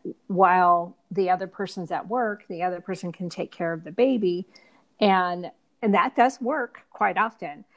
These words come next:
But you've also gotta realize then that your relationship may be strained because you don't have the time together that you would normally have. And maybe you're not getting as much sleep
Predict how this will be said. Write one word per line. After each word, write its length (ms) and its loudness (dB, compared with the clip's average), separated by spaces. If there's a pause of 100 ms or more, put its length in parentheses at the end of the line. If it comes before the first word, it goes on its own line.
(140)
But 200 -4
you've 100 -4
also 300 -4
gotta 260 -6
realize 600 -6
then 280 -6
that 160 -12
your 120 -4
relationship 880 -4
may 260 -4
be 160 -8
strained 640 -2
because 340 -2
you 80 0
don't 200 -2
have 180 -6
the 100 -4
time 340 -6 (200)
together 500 0 (360)
that 240 0
you 300 0
would 220 -4
normally 440 -4
have. 320 -2 (500)
And 220 -2
maybe 240 -2
you're 120 -6
not 220 -6
getting 320 -6
as 180 -6
much 240 -6
sleep 600 2